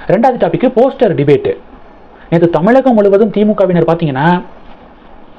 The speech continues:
இந்த நூறு நாள் வேலை திட்டத்தை பாஜக கவர்மெண்ட் ஒழிச்சிருச்சு, அழிச்சிருச்சு அப்படின்னு சொல்லிட்டு தமிழ்நாடு ஃபுல்லா ப்ரொடெஸ்ட்டை வந்து நடத்திருக்காங்க. அதுல கரூர்ல நடந்த போராட்டத்துல ஒரு சலசலப்பு நடந்திருக்கு. என்னன்னா,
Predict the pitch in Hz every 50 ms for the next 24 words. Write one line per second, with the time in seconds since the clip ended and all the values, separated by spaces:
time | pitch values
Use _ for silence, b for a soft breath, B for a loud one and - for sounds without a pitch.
0 | - - - - - - - 139 135 151 202 262 294 294 269 262 254 220 175 180
1 | 196 202 190 190 170 170 - - 117 127 165 226 277 - - - - - - -
2 | - - - - - 139 165 214 226 240 247 220 180 165 165 180 175 175 165 156
3 | 208 233 175 190 - - 202 156 - - 151 147 131 110 - - 135 156 202 -
4 | 220 180 165 - 156 151 147 131 127 160 175 208 180 190 151 120 117 127 156 226
5 | 294 B B B B - 160 180 220 233 240 240 226 202 165 - 160 180 214 220
6 | - 170 165 202 185 - 180 151 165 185 156 160 175 - 180 175 160 135 135 147
7 | 190 254 - B B B B B - 180 208 - 170 - 170 196 269 302 294 285
8 | 277 262 226 202 196 202 196 180 170 190 202 214 208 185 160 - 196 247 247 196
9 | 175 180 196 202 - 190 175 175 175 143 160 160 156 139 - 107 - - B B
10 | B B B - - 208 196 165 170 220